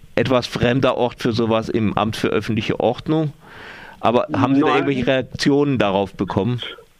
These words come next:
Speaker 2: Also das ist, das ist genau der richtige Ort, weil das ist der Ort, wo das Ausländeramt ist.
Speaker 1: Ja.
Speaker 2: Das ist das Ort, der Ort, wo die große Angst besteht, wenn man monatlich oder zweimonatlich
Speaker 1: Genau, es, es
Speaker 2: hingehen
Speaker 1: knallt
Speaker 2: muss.
Speaker 1: eigentlich aufeinander.
Speaker 2: Das ist ein sehr,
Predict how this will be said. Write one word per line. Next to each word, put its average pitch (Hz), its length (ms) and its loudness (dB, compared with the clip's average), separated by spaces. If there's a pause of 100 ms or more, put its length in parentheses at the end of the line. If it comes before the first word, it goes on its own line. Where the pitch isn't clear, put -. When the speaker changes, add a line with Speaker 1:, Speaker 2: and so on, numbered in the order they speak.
(140)
Speaker 2:
Also 135 260 2
das 143 220 -2
ist, 165 240 -2
das 147 240 0
ist - 140 -2 (240)
genau 156 440 2
der 143 180 0
richtige 143 480 -2
Ort, 123 360 0
weil 123 160 0
das 127 160 -2
ist - 180 -6
der 135 180 2
Ort, 151 360 0
wo 139 160 2
das 143 280 -2
Ausländeramt 165 840 0
ist. 160 100 2
Speaker 1:
Ja. 110 160 2
Speaker 2:
Das - 180 -6
ist - 220 -8
das 147 160 2
Ort, 147 360 0 (360)
der 156 180 2
Ort, 151 240 0
wo 151 100 0
die 147 120 -2
große 151 340 2
Angst 165 380 -2 (100)
besteht, 190 500 0
wenn 165 120 2
man 170 260 2
monatlich 175 720 2
oder 165 220 0
zweimonatlich 170 500 2
Speaker 1:
Genau, 135 240 2
es, 117 80 0
es 175 80 -2
Speaker 2:
hingehen 175 340 2
Speaker 1:
knallt 127 220 4
Speaker 2:
muss. - 20 -2
Speaker 1:
eigentlich 120 240 0
aufeinander. 117 500 2
Speaker 2:
Das 160 120 2
ist - 20 0
ein 170 80 0
sehr, 202 260 2